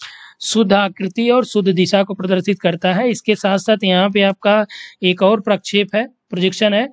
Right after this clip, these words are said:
जिसे हम लोग कहते हैं ध्रुवी खमद्य। ठीक है, ध्रुवीय खमद्य प्रक्षेप के नाम से भी इसे जाना जाता है। ठीक है, तो इसमें राइट आंसर आपका हो जाएगा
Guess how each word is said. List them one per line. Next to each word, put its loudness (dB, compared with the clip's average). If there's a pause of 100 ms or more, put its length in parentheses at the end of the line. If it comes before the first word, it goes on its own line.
(340)
जिसे 0
हम 0
लोग 0
कहते 2
हैं -2
ध्रुवी 0
खमद्य। -2 (2000)
ठीक 2
है, 2 (320)
ध्रुवीय 0 (340)
खमद्य 0
प्रक्षेप -2
के -2
नाम 0
से -2
भी 4
इसे 0
जाना 2
जाता 0
है। -4 (4000)
ठीक 2
है, 4
तो -6
इसमें -2
राइट 2
आंसर 2
आपका 0
हो 2
जाएगा 2